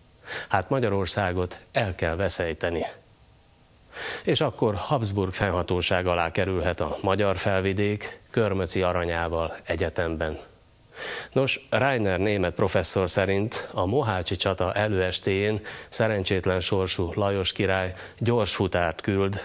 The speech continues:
a Szegednél táborozó erdélyi sereghez, hogy az jöjjön mielőbb, kiegyenlítve a török túlerőt. Ezt a futárt a Fuggerek és Habsburgék elfogadják,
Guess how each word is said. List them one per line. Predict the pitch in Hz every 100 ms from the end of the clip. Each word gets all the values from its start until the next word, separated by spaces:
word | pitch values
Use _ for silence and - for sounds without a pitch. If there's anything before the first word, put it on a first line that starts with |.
| -
a | -
Szegednél | - 113 98 90 90 85
táborozó | 95 95 95 90 90 92 90 - -
erdélyi | 98 92 90 85
sereghez, | 85 101 90 87 101 90 - - - -
hogy | - 107
az | 107 101
jöjjön | 131 127 101
mielőbb, | 98 107 92 87 82 73 - -
kiegyenlítve | - 107 90 90 85 85 - 92
a | 87
török | - 95 82 -
túlerőt. | 95 85 82 80 78 - - - _ - - -
Ezt | - 123 -
a |
futárt | 104 117 120 113 110 - -
a | -
Fuggerek | - 120 107 98 107 113
és | 95 87 82
Habsburgék | - 117 104 101 92 90 95 92 - -
elfogadják, | 92 90 - 95 95 90 - 95 101